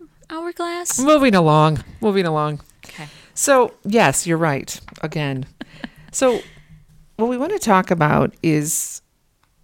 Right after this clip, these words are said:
Speaker 2: how we have a prevalence to talk about behaviors, and behaviors are how we set expectations for performance. And it's important that we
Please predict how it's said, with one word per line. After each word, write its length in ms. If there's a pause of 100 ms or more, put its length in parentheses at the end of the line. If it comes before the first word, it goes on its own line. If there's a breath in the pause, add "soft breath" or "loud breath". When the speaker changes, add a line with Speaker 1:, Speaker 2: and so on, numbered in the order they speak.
(180)
Speaker 2:
how 280
we 140
have 220
a 80
prevalence 680
to 160
talk 320
about 340
behaviors, 440
and 100
behaviors 580 (120)
are 80
how 180
we 140
set 180
expectations 680
for 120
performance. 680 (560 loud breath)
And 500
it's 160
important 440
that 100
we 180